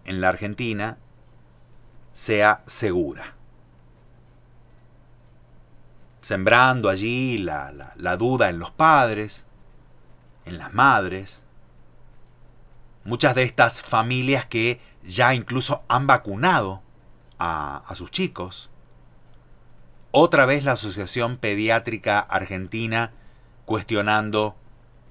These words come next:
la decisión de la anmat, en este caso por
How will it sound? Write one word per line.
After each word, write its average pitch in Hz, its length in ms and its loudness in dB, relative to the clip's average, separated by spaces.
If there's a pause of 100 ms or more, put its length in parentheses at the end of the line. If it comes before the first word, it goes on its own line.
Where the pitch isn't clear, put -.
(920)
la 101 160 4
decisión 104 460 0
de 98 100 0
la 90 100 2
anmat, 117 500 0 (300)
en 113 80 -6
este 143 220 -4
caso 180 320 2
por 160 340 2